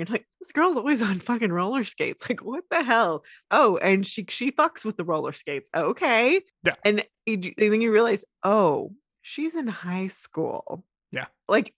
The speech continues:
Speaker 1: every time we have a scene with her, we realize something more, like, "Oh, like, she's just been, like, passed around. Like, this is not great. She wants more for, like, she wants to get her G E D. She wants that." Like, she, like, it's so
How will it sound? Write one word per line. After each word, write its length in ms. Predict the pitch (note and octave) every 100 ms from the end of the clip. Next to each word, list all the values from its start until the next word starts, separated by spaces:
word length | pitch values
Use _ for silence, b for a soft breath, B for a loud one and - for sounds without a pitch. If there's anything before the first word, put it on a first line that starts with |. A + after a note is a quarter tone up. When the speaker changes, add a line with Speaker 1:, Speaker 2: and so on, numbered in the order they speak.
| -
Speaker 1:
every 480 | G#3 C4 B3 C#4+ C#4
time 400 | - B3+ A#3 G3
we 120 | F#3
have 220 | G3+ F#3+ E3+
a 40 |
scene 420 | - - F#3+ F#3+
with 140 | F3 -
her, 220 | D3 C#3
we 200 | C#3+ D3+
realize 580 | D#3 E3+ F3 D3+ C3+ -
something 380 | D#3+ D#3+ C#3+ C#3+
more, 160 | B2+
like, 160 | C#3+ - _
"Oh, 460 | A3+ A#3+ A#3 F#3 D#3+ _ _ B3
like, 160 | A#3
she's 280 | - F4 A4
just 220 | B4 - -
been, 220 | A3 G3
like, 300 | E3+ D3+ B2+ _ _
passed 420 | G3+ F#3+ G3 -
around. 540 | E3 E3+ E3+ E3 F3 F3
Like, 140 | D3+ F#3+
this 160 | C4+
is 80 | B3+
not 100 | C#4+
great. 180 | F3+ -
She 160 | - D#4
wants 520 | B3+ A#3+ B3 B3 -
more 160 | C#4 C#4
for, 80 | G#3+
like, 160 | C4
she 140 | - F#4+
wants 220 | G#4 G#4
to 80 | F4+
get 100 | F4+
her 100 | E4
G 120 | E4+
E 180 | F#4 D4+
D. 680 | F4+ F4+ G#4+ F#4+ A#3 D3 - - _ _
She 160 | - G4+
wants 360 | A4 G#4+ G4+ _ G4+
that." 200 | G#4+ D4
Like, 160 | D4+
she, 240 | - - E4+
like, 160 | C#4 -
it's 240 | B3 -
so 760 | - - C#4 C#4+ D#4 F4+ G4+